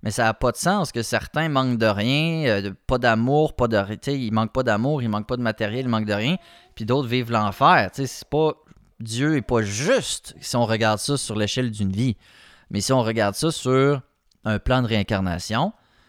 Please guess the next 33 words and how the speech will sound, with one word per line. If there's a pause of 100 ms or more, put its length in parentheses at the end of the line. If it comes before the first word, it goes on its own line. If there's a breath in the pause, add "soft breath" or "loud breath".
(220 soft breath)
mais
ça
peut
peut-être
avoir,
euh, (240)
un
peu
plus
de
sens.
Donc
moi,
ça
m'a
un
peu
comme
réconforté (480 soft breath)
avec (100)
ce, (120)
avec
les
injustices,
avec
les
défis, (300 soft breath)
avec
les
drames
qui
peuvent
arriver.